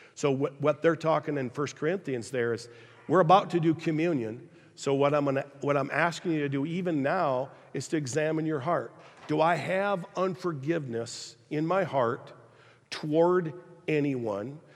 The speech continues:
Do I have it? Is there anything in there that is,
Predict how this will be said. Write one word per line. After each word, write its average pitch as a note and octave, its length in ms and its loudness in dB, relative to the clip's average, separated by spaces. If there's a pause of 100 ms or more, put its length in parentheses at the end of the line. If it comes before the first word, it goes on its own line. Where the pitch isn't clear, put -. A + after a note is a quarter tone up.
(160)
Do D#3 120 2
I C#3+ 120 4
have F3 320 0
it? F#3+ 140 -4
Is E3 160 6
there E3+ 160 0
anything G3 520 0
in F#3+ 260 4
there C#3 300 0
that C3+ 440 -2 (300)
is, C#3 400 -2